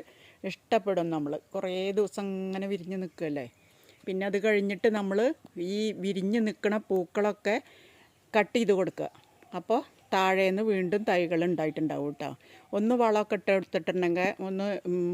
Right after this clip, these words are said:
പോട്ടിലത്തെ മണ്ണൊന്ന് ഇളക്കിയിട്ട് വീണ്ടും കുറച്ച് വളമൊക്കെ, വളപ്പൊടി, നമ്മൾ ചാണകപ്പൊടി നല്ല ഉണങ്ങിയത് ഇട്ട് കൊടുക്കുക. പിന്നെ കുറച്ച്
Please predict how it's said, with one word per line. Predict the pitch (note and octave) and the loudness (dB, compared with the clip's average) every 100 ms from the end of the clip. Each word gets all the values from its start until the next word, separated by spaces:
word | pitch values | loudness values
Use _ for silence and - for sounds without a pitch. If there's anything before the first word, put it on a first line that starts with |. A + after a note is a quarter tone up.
| E3+ | 0
പോട്ടിലത്തെ | G3 F3 E3+ F#3 F#3 | -2 0 -2 -2 -2
മണ്ണൊന്ന് | F3+ F3+ F#3 F3+ | -2 -2 -2 -2
ഇളക്കിയിട്ട് | F3 - F#3 E3 G3+ A#3+ - - - - | -4 -4 -6 -2 0 0 -2 -20 -20 -4
വീണ്ടും | F#3+ G3 F#3 A3+ D4 - _ - | 0 0 2 2 2 -2 _ -4
കുറച്ച് | G3 - F#3+ | -4 -2 -2
വളമൊക്കെ, | F3+ F3 E3+ F3 | 0 0 -2 0
വളപ്പൊടി, | F3 E3+ - F#3 E3+ - _ - | 0 0 -2 -2 -2 -6 _ -8
നമ്മൾ | F#3 F3+ F#3 F#3+ | -4 -2 -2 -2
ചാണകപ്പൊടി | E3+ F3+ G3 G#3 F#3 F#3 | -2 -2 -2 -2 -2 0
നല്ല | E3 F3 F3+ | 2 0 0
ഉണങ്ങിയത് | F3 E3 D#3+ D#3+ D#3+ | 0 0 0 -2 -4
ഇട്ട് | - | -4
കൊടുക്കുക. | D3+ - D#3 | -6 -4 -6
പിന്നെ | E3 F3 F3+ | -4 -6 -6
കുറച്ച് | F3 - | -10 -4